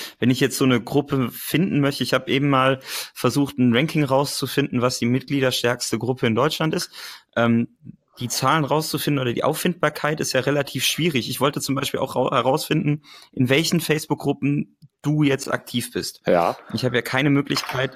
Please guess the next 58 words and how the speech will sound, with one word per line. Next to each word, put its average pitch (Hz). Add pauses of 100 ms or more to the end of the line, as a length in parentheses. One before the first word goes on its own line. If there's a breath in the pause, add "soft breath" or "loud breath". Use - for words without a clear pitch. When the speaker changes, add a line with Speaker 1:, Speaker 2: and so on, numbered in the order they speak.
Speaker 1:
innerhalb 127
deiner 117
Facebook-Chronik 131
herauszufinden, 127
in 117
welchen 120
Gruppen 123
du 113
aktiv 110
bist. - (380 loud breath)
Glaubst 127
du, 156
das 123
ist 127
ein 127
Feature, 156
was 131
Facebook - (380 loud breath)
auch 117
zukünftig 151
irgendwie 127
in 113
Angriff 156
nehmen 165
wird? 185
Weil 120 (340)
das 117
Gruppenthema 135
jetzt 117
ja 113
doch 117
sehr 117
in 117
den 107
Fokus -
rückt. 127
Speaker 2:
Äh, 92
ja, 92
wo 107
ich 110
aktiv -
bin, 185
äh, 107
das 104
ist -
tatsächlich 156
schwer, 135
äh, 110
einzusehen 143
für 135
Leute, 123
wenn 110
man 107
nicht 107
mit 104
denen 104
befreundet 143
ist. 156